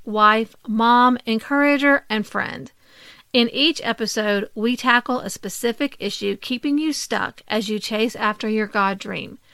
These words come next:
and give you just one simple thing to help bring clarity to your swirl of creative ideas. Now, let's go solve a problem. Hey there, friends. We are wrapping up our series on time-saving tools.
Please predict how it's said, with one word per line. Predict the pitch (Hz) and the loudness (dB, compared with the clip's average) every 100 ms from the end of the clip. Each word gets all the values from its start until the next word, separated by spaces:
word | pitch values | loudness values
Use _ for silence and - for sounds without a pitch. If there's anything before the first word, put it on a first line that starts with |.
| - - - | -20 -16 -2
and | 240 220 | 0 2
give | 262 285 | 2 2
you | 294 247 | 2 2
just | 226 196 | 0 -2
one | 214 254 330 | -4 -2 -2
simple | 370 - 302 311 285 | -4 -4 -4 -2 -4
thing | - 226 190 247 | -2 -4 -4 -6
to | 208 | -6
help | 202 208 - | -2 -2 -2
bring | 208 202 | -4 -4
clarity | - 226 226 233 254 269 | -4 -2 2 2 2 -2
to | 247 | -2
your | 208 185 | -4 -4
swirl | - 220 214 220 240 | -8 -4 0 2 0
of | 202 | -2
creative | - 214 202 202 214 | -6 -4 -2 -2 -2
ideas. | 202 202 180 - - - - - - - - 240 | -4 -6 -8 -8 -12 -16 -20 -20 -20 -20 -8 2
Now, | 220 208 240 - _ - | 4 4 -2 -16 _ 0
let's | 247 262 | 2 2
go | - 269 | 0 0
solve | 269 - 202 202 | 0 0 0 -2
a | 196 | -4
problem. | 208 135 - - 262 - - - _ _ _ _ _ _ _ _ _ _ _ _ _ _ _ _ | -6 -8 -10 -14 -16 -20 -20 -20 _ _ _ _ _ _ _ _ _ _ _ _ _ _ _ _
Hey | 233 285 277 | 0 4 4
there, | 262 233 | 4 4
friends. | 254 240 247 226 - | 4 6 4 0 0
We | 240 277 - | 0 2 2
are | 233 208 | 2 4
wrapping | 208 220 - 349 | 4 4 2 2
up | 254 240 - | 2 2 4
our | 214 226 | 4 4
series | - 214 208 208 202 | 2 2 4 4 2
on | 190 190 190 190 | 0 0 0 -2
time-saving | - 208 214 226 - 190 185 196 185 | 0 2 2 0 0 0 0 -2 -2
tools. | 208 175 113 - | -2 -4 -6 -12